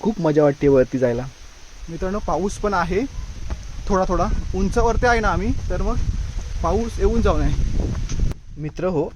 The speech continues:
आपण, अ, आता इकडे आलोय, तर थोडं या मंदिराबद्दल जाणून घेऊया. हे जे मंदिर आहे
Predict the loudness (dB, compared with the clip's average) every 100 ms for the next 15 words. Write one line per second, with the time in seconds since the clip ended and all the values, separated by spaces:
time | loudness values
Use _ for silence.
0 | -10 -6 -2 0 0 -2 -2 -2 -4 -6
1 | -4 0 0 4 6 8 6 4 -2 -20
2 | -20 -20 -2 -2 2 4 6 4 4 4
3 | 6 6 6 4 2 6 6 6 4 2
4 | 0 -4 -8 -20 -20 -20 -2 0 4 4
5 | 4 4 6 6 4 -2